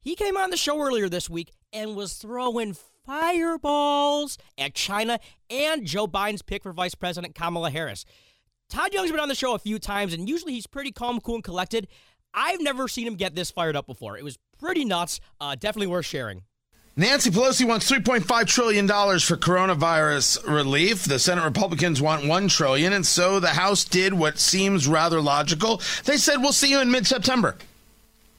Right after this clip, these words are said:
Speaker 2: The president has decided he'll just give people four hundred dollars a week, and I'm not sure the president can do that. Wait a second.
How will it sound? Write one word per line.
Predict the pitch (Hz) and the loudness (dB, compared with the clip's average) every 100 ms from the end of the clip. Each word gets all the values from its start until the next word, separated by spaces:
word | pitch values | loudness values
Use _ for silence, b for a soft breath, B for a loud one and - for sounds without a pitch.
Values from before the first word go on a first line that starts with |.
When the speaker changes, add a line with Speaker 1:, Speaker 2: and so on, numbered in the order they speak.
| _ _ _ _ _ _ _ _ _ _ _ B | _ _ _ _ _ _ _ _ _ _ _ B
Speaker 2:
The | 185 | -4
president | 156 254 233 233 208 | 0 2 2 2 2
has | 180 | 2
decided | 170 - 202 202 180 | 2 2 4 4 4
he'll | 202 | 4
just | 175 160 | 2 0
give | - 175 | 0 0
people | 170 175 143 | 0 0 0
four | 151 156 | 2 2
hundred | 160 131 | 2 2
dollars | 143 143 110 | 2 2 2
a | |
week, | 120 185 175 | 2 0 0
and | 143 | 0
I'm | 196 214 | 2 2
not | 165 | 2
sure | - 185 | 2 2
the | 180 | 2
president | 190 190 196 170 | 2 2 2 0
can | 180 | 2
do | 220 | 2
that. | 185 156 | 2 2
Wait | 156 160 | 2 2
a | |
second. | 165 139 147 | 2 0 -2